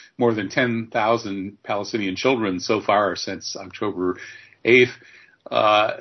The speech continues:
that, you know, that, that, um, incitement by the l-, so-called liberals who dominate the American media, uh, is part and parcel of these same American liberal, Jewish liberals that dominate American media,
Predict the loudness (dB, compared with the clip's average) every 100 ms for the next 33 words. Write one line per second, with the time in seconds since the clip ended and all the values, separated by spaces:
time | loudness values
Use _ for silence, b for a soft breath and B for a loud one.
0 | -6 -4 2 2 0 _ -12 -8 -2 0
1 | 0 0 -2 -2 -6 _ -10 -10 -12 -14
2 | -12 -2 2 2 0 -6 -4 -2 0 -2
3 | -4 -8 -18 -16 -8 -8 -6 -4 0 2
4 | 4 2 2 0 0 -2 -8 -12 -16 -18
5 | _ _ -10 -6 -2 0 0 0 -2 -4
6 | _ _ _ -8 -6 -4 -6 -8 -10 -6
7 | 0 2 2 0 -4 -12 B B B B
8 | -2 0 0 2 2 2 0 -8 -12 -8
9 | 0 0 0 -4 0 0 0 -2 -2 -6
10 | _ -6 -2 -2 -2 -4 -4 -4 0 4
11 | 4 2 -2 -10 _ _ _ -10 -2 0
12 | 0 -4 -2 2 2 0 -4 -4 -6 -8
13 | -2 4 6 4 -2 -8 -6 -8 -6 -2
14 | -2 0 -2 -4 -4 -2 2 4 6 4
15 | 2